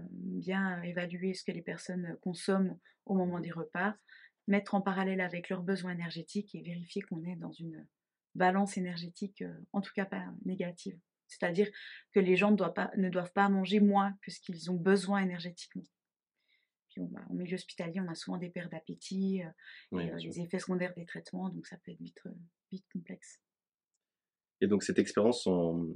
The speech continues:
Speaker 2: en domaine hospitalier, hem, est-ce qu'elle a confirmé les attentes que tu avais par rapport à ce, à ce milieu ou comment ça s'est passé ?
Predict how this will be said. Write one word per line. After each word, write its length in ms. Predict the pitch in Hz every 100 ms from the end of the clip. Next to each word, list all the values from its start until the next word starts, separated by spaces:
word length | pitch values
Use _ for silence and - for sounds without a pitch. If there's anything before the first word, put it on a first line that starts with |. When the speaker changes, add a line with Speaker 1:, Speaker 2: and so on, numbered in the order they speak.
| -
Speaker 2:
en 80 | 98
domaine 240 | 95 98 95
hospitalier, 800 | 92 95 - 95 95 107 143 160 -
hem, 400 | 82 82 80 76 - _ _ _ _ _ _ _ _ _ _ _ _ _ -
est-ce 140 | 98
qu'elle 120 | -
a 80 | -
confirmé 580 | - 123 - 123 110 117
les 160 | 113 95
attentes 320 | 95 110 120
que 60 | 92
tu 100 | 90
avais 140 | 90
par 140 | - 101
rapport 340 | 87 92 85
à 60 | 87
ce, 500 | - - 82 82 -
à 80 |
ce 200 | 90 -
milieu 520 | 87 90 87 87 113 131
ou 180 | 107 87
comment 200 | 92 110
ça 120 | 110
s'est 140 | 90
passé ? 400 | 85 87 - 85